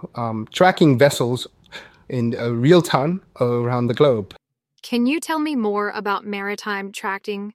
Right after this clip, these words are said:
Speaker 2: and how it works?
Speaker 1: Well, it's a fairly complex, um, setup, but each, uh, each vessel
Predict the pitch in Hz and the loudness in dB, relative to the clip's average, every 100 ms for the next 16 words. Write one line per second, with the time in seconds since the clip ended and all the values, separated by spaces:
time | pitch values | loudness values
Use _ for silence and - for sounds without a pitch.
0 | _ 202 190 190 - 190 180 _ - - | _ -12 -10 -10 -12 -14 -16 _ -20 -20
1 | - _ _ _ _ _ - 160 170 165 | -20 _ _ _ _ _ 2 8 10 8
2 | 160 - 160 131 - 175 156 151 - 135 | 6 0 0 0 8 8 8 4 2 0
3 | 123 131 123 - - - - 113 110 107 | 0 0 -2 -4 -8 -10 -10 -8 -8 -8
4 | 107 - 135 120 120 - _ - - _ | -10 -2 -2 0 -2 -6 _ -20 -20 _
5 | _ - _ 117 131 135 - - 151 165 | _ -20 _ 0 4 4 2 -4 -2 -2
6 | - - - - _ - - 113 113 110 | -2 -4 -6 -12 _ -20 -10 -8 -6 -8
7 | 117 120 - - 143 139 120 151 160 170 | -10 -12 -16 -4 -2 -2 2 2 4 4
8 | 151 151 | 4 2